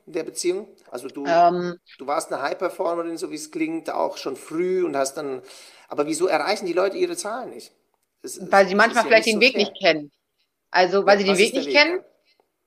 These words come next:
Speaker 2: Der Weg ist halt kürzer zu arbeiten, also nicht, nicht, nicht kürzer zu arbeiten, wie soll ich das sagen? Das haben wir jetzt auch gerade bei uns rauskristallisiert, dass nicht alle die gleichen Zeiten haben, dass nicht alle immer den kürzesten Weg kennen, noch zu kompliziert denken.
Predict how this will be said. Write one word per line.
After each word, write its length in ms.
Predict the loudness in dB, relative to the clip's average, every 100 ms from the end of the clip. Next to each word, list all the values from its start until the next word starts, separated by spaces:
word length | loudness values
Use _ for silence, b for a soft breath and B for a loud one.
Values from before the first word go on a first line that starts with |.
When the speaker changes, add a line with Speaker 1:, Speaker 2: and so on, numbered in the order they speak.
| _
Speaker 2:
Der 180 | 0 4
Weg 200 | 4 4
ist 280 | 0 -4 -12 _ -4
halt 320 | 0 2 0 0
kürzer 360 | -2 4 4
zu 120 | 6 6
arbeiten, 320 | 8 6 6
also 200 | 2 4
nicht, 320 | 0 0 -6
nicht, 180 | -4 -4
nicht 240 | -6 -8
kürzer 260 | -8 -6 -4
zu 80 | -2
arbeiten, 200 | -2 -2
wie 60 |
soll 80 | -4
ich 40 | -4
das 80 | 0
sagen? 140 | 0
Das 100 | 4
haben 100 | 4
wir 40 | 4
jetzt 100 | 2
auch 140 | 2
gerade 120 | 4 4
bei 80 | 4
uns 120 | 4
rauskristallisiert, 760 | 0 0 -4 0 0 0 0 -2
dass 140 | -2
nicht 180 | -2 0
alle 120 | 0
die 80 | 2
gleichen 280 | 0 0 -2
Zeiten 320 | 0 0 2
haben, 160 | 2 2 B B
dass 160 | -4 -2
nicht 260 | -6 -8 _ _ 4
alle 240 | 6 6 4 0 _ 0
immer 240 | 2 4
den 140 | 2 2
kürzesten 440 | -2 -2 -8 0
Weg 260 | 0 0 0
kennen, 340 | 0 0 -4 _ 0
noch 240 | 2 2
zu 240 | 0 -4 0
kompliziert 560 | 0 0 0 2 4 6
denken. 460 | 4 0 -10 -16